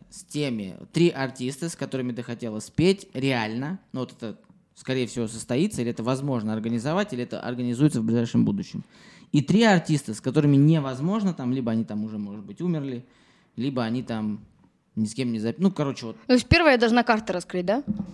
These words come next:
Speaker 1: Да.
Speaker 2: <laughs> Слушай, ну, я хотела с Катей, с Катей получилось. А про других, слушай, у меня есть планы. Ну, вот я бы не очень хотела щас, э,
Speaker 1: Ну, с
Speaker 2: это
Speaker 1: кем бы
Speaker 2: озвучивать.
Speaker 1: хотела, ладно, не прям вот получится. Просто с кем
Speaker 2: С кем бы хотела? С Манижей, конечно.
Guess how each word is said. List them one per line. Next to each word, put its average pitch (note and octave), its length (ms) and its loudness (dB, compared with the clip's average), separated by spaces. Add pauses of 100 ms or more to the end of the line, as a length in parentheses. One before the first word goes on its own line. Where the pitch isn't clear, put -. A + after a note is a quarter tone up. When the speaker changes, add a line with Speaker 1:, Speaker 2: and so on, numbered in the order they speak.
(360)
Speaker 1:
Да. - 440 6
Speaker 2:
<laughs> - 20 -10 (1120)
Слушай, B3+ 360 4
ну, A3+ 160 4
я A#3+ 160 2
хотела A#3+ 280 0
с A3+ 60 -8
Катей, C#4 400 0 (160)
с - 60 -14
Катей G3+ 240 -4
получилось. C#3 540 -8 (760)
А G3 400 4 (100)
про A3 340 6
других, G3+ 680 0 (220)
слушай, F3+ 360 -6
у - 20 -6
меня B3+ 140 0
есть - 180 -4
планы. F#3 420 0 (600)
Ну, G#3+ 140 4
вот A3+ 180 4
я A#3 100 6
бы A#3 100 4
не A#3 100 8
очень A3+ 140 0
хотела F#3 380 2
щас, F3+ 260 -8
э, E3 220 -2
Speaker 1:
Ну, C#3+ 80 6
с B2+ 40 0
Speaker 2:
это - 80 -2
Speaker 1:
кем F3 100 8
бы D#3+ 80 0
Speaker 2:
озвучивать. C#3 220 4
Speaker 1:
хотела, A#2 240 4
ладно, A2+ 280 4
не B2 120 4
прям C#3 380 2
вот A#2 160 -2
получится. A#2 500 0
Просто E3 260 2
с - 20 -12
кем F3+ 120 6
Speaker 2:
С - 20 4
кем D4+ 140 10
бы D4+ 60 6
хотела? F4 280 4
С - 100 6
Манижей, G#3+ 340 4
конечно. D#3+ 460 -6